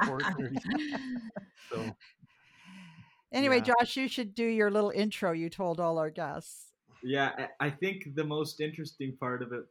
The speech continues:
Speaker 3: for me was, um, not being in the same place. It, people would see my face kinda looking at my computer, and I'd say, you know, "Just one second." Um, and I'd have to introduce myself, 'cause it would be, they'd be ready for Professor Adame and Rick,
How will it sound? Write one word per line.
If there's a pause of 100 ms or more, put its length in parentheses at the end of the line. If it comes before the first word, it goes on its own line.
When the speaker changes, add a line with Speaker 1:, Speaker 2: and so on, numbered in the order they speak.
Speaker 3:
for
me
was, (420)
um,
not
being
in
the
same
place. (380)
It, (400)
people
would
see
my
face
kinda
looking
at (220)
my
computer,
and
I'd
say,
you
know,
"Just
one
second." (540)
Um,
and
I'd
have
to
introduce
myself,
'cause
it
would
be, (120)
they'd
be
ready
for
Professor
Adame
and
Rick,